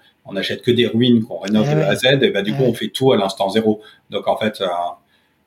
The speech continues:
Speaker 1: euh, je crois qu'en utilisant le D P E, qui est pas parfaitement fiable, mais qui donne un bon indicateur, sur notre S C P I de Normandie, en moyenne, on avait réduit de quatre-vingts pour cent les émissions de gaz à effet de serre. Donc, je veux dire, on est sur,
Speaker 2: Ouais.
Speaker 1: sur quasiment
Speaker 2: Pas de sujet,
Speaker 1: tous,
Speaker 2: quoi.
Speaker 1: quasiment
Speaker 2: Ouais.
Speaker 1: tous nos logements. Ouais, on était très, très large, euh,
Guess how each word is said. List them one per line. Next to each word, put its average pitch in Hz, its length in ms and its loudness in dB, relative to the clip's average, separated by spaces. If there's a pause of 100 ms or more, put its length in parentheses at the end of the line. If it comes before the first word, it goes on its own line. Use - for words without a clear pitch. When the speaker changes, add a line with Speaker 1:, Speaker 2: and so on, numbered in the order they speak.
(320)
Speaker 1:
euh, 113 80 -6
je - 80 -6
crois 127 160 0
qu'en 120 200 2
utilisant 113 420 2
le 101 60 -2
D 110 120 0
P 113 160 0
E, 135 220 4 (240)
qui - 140 -12
est 90 40 -8
pas - 320 -4 (160)
parfaitement 98 480 -4
fiable, 104 240 -2
mais 95 80 -4
qui 92 100 -14
donne 98 160 -6
un 92 80 -6
bon 98 240 -8
indicateur, 92 520 -6 (260)
sur - 160 -6
notre 101 240 -2
S 101 120 -2
C 104 100 -2
P 107 80 2
I 107 60 -2
de 98 100 -2
Normandie, 95 400 2
en 92 160 0
moyenne, 110 640 2 (260)
on 98 120 -4
avait 92 160 -2
réduit 92 260 -2
de - 20 -8
quatre-vingts 104 420 0
pour 92 140 -4
cent 107 100 0
les 95 160 -2
émissions 90 240 -10
de 98 60 -12
gaz 92 160 -6
à - 20 -10
effet 90 140 -12
de 90 60 -20
serre. - 160 -14 (460)
Donc, 92 120 -10
je 90 40 -14
veux 104 60 -10
dire, 107 180 0
on 92 120 -8
est - 160 -10
sur, - 180 -4
Speaker 2:
Ouais. 143 100 -2
Speaker 1:
sur 139 280 -4
quasiment 110 320 2
Speaker 2:
Pas 110 60 0
de - 20 -4
sujet, 165 260 4
Speaker 1:
tous, 156 60 0
Speaker 2:
quoi. 139 180 2 (180)
Speaker 1:
quasiment 107 300 2
Speaker 2:
Ouais. 107 60 -2
Speaker 1:
tous - 80 -4
nos 98 100 -4
logements. 95 340 -4
Ouais, 92 100 2 (120)
on 90 40 -8
était 90 200 -6
très, - 180 -4
très 107 140 -4
large, 98 300 0
euh, 90 60 -4